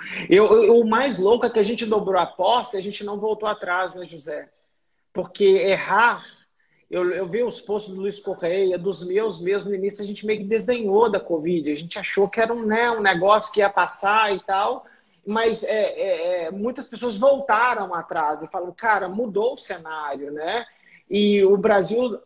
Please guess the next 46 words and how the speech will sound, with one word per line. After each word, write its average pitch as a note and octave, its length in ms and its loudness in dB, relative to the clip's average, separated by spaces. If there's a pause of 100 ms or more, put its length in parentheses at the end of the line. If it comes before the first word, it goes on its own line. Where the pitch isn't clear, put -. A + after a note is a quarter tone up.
igual F#3+ 240 4
você G#3 160 -6
falou, G3 260 4
né, F#3 120 0
a - 20 2
gente F#3 160 -6
seguiu G#3+ 400 -2
a B3+ 60 8
irracionalidade F#3+ 1160 0
e A3 80 -4
tá G#3+ 200 4
ok, A#3 380 0
porque, G3+ 540 2 (360)
é, F#3 100 -2
no G#3 160 2
início G#3+ 320 0
a - 20 -2
gente F#3+ 220 -6
não G#3 80 -2
entendia F#3+ 420 -2
nada, G#3+ 380 -2
então G#3+ 220 -4
cada G#3 200 -2
um G#3 60 -6
foi G#3+ 160 -4
tentando G3 400 -4
o F#3+ 60 -2
que G3+ 100 -6
dava. G#3+ 540 -4 (500)
Um B3+ 200 -2
monte B3 440 0
de G3 100 -2
estudo F#3+ 380 -2
ruim, G3+ 400 -4
eu G#3+ 100 2
sempre B3 240 -6
dou A3+ 140 2
nos A3 180 0
meus G#3 220 4
cursos G#3 300 -6
de E3+ 80 -6
revisão G3 240 -2
sistemática, G3 420 -2
eu - 60 -2
falo G3 140 2
assim: F3 240 -6